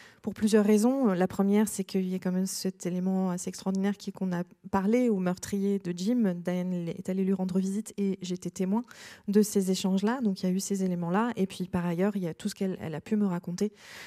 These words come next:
euh, sur sa propre vie et celle de Jim. Donc, la matière et la structure étaient déjà, euh, se présentaient déjà de façon parfaite. Mais je voudrais juste finir en ci-, en citant Samuel Beckett, qui disait que désormais, le travail des écrivains était de trouver une forme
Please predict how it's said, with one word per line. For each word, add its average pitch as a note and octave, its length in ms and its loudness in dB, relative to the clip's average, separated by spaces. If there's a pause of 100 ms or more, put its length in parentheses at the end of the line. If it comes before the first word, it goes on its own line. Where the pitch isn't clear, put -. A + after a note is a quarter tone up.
(140)
euh, F#3+ 60 2
sur G3 200 2
sa F3 120 2
propre - 380 0
vie A3 300 4
et G3 200 2
celle F#3 240 0
de F3+ 80 2
Jim. G3 480 0
Donc, F#3+ 240 -2
la F3+ 120 0
matière F#3+ 360 2
et G3 40 2
la F3 100 0
structure - 420 -2
étaient F#3+ 220 -2
déjà, E3 300 -2
euh, D#3+ 260 -4
se - 100 -2
présentaient F#3 440 -2
déjà F#3 200 -4
de - 60 -10
façon F#3 240 -8
parfaite. - 420 -8 (440)
Mais G3 60 4
je G3 60 4
voudrais G#3+ 160 6
juste B3 320 0
finir A3 340 2
en F#3 180 2
ci-, - 200 -8
en G3 160 4
citant A3 460 2
Samuel A3 400 2
Beckett, G3+ 560 -2 (100)
qui A#3+ 160 -2
disait G#3 280 -2
que A3 120 -2
désormais, G3+ 500 2 (320)
le G3 100 2
travail G#3 340 2
des F#3+ 180 0
écrivains G3+ 400 0 (400)
était A3 380 2
de G3 140 0
trouver A3+ 600 2
une G3 160 2
forme A3+ 460 2